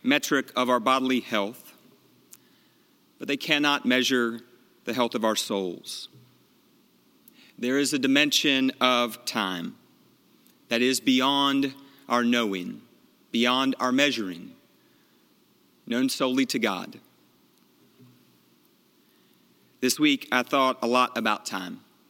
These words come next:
uh, not just because I was contemplating this sermon, but because Tuesday, for me and for my family, marked the second anniversary of my sister's death. My sister lived forty years,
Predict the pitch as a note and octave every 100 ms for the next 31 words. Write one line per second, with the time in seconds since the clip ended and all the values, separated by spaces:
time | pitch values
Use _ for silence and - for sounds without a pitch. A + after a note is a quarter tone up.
0 | _ _ _ _ _ - - A#2 C3 C3+
1 | C#3+ C3 C3+ - C#3 C3 - B2 B2+ A#2+
2 | - - - C#3+ C3+ C3 C#3 C3 B2 A#2+
3 | A#2+ - D3+ B2 A#2 E3 - _ _ _
4 | _ _ _ _ _ _ _ _ _ _
5 | - C3+ B2+ D#3 C3+ - G3+ G3 C#3 C3
6 | A#2+ C#3 D#3 - C3 D#3+ D#3 D3+ C3+ B2+
7 | C#3 C3 B2 D#3 D3+ C#3+ C#3 C3+ C3+ C3
8 | A#2+ D3+ - D3 C3+ B2+ A#2+ C3 - C3+
9 | B2 A#2+ A#2 A2 A#2 A2+ B2+ A#2+ - A2+
10 | - G2 - - _ _ _ _ _ _
11 | _ _ _ _ _ _ _ _ _ _
12 | _ _ - _ _ _ _ _ _ _
13 | _ - D3+ - F#3+ - - C#3 C#3+ C#3
14 | D3+ C#3+ - - E3 E3+ F#3 C#3+ C3+ B2
15 | B2 D3+ -